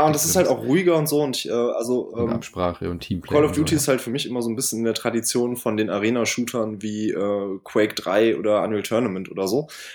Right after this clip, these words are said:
Speaker 1: Also ein bisschen schneller auf Krawall. Und, äh, das hat mir an Battlefield eigentlich immer ganz gut gefallen. Aber wir, wir schweifen ab. <laughs> Das, das, äh, ja. Also Blackout, Call of Duty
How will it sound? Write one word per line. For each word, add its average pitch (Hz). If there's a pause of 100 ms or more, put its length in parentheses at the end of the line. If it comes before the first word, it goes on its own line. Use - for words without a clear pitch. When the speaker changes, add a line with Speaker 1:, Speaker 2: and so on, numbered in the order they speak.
(120)
Speaker 1:
Also 107
ein 110
bisschen 117
schneller 120
auf -
Krawall. 101 (580)
Und, 117
äh, 107
das -
hat 110
mir 113
an 92
Battlefield -
eigentlich 90
immer 95
ganz 92
gut 95
gefallen. 95 (140)
Aber 107
wir, 110
wir 123
schweifen 135
ab. -
<laughs> -
Das, - (1120)
das, 117 (160)
äh, 104
ja. 82 (100)
Also 151 (360)
Blackout, 170 (280)
Call 147
of 143
Duty 185